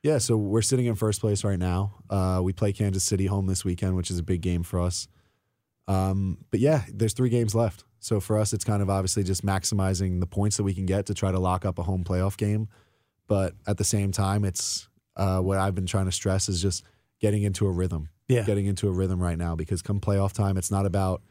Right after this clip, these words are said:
Speaker 1: necessarily winning. Ge-, I mean, it is about winning, but it's also about getting into a rhythm as a group.
Speaker 2: Yeah. I've not met him. I love your coach.
Speaker 1: <laughs>
Speaker 2: I love your coach. He just seems like a really great blend of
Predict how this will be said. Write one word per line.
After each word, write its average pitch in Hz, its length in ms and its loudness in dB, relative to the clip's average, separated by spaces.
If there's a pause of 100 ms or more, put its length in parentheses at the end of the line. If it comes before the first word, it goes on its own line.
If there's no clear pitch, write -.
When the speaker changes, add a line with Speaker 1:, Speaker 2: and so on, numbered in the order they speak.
(320)
Speaker 1:
necessarily 92 1000 0 (1120)
winning. 117 540 2
Ge-, 110 260 0
I 101 80 2
mean, 98 140 2
it 101 120 2
is 110 140 2
about 98 280 0
winning, 110 340 2
but 101 100 2
it's 98 140 0
also 101 240 2
about 95 360 0
getting 95 260 0
into 92 200 0
a 87 40 0
rhythm 87 260 0
as 82 160 0
a 78 40 -8
group. 76 280 -4
Speaker 2:
Yeah. 117 200 4 (300)
I've 170 140 4
not 170 160 4
met 143 220 2
him. 180 280 2
I 143 60 4
love 139 220 2
your 117 100 -4
coach. - 440 -6
Speaker 1:
<laughs> - 60 -8 (500)
Speaker 2:
I 139 80 6
love 160 220 4
your 151 80 0
coach. 113 340 0
He 170 100 4
just 202 200 4
seems 214 240 4
like 190 180 4
a 180 80 4
really 208 460 4
great 185 560 2
blend 165 500 4
of 139 340 2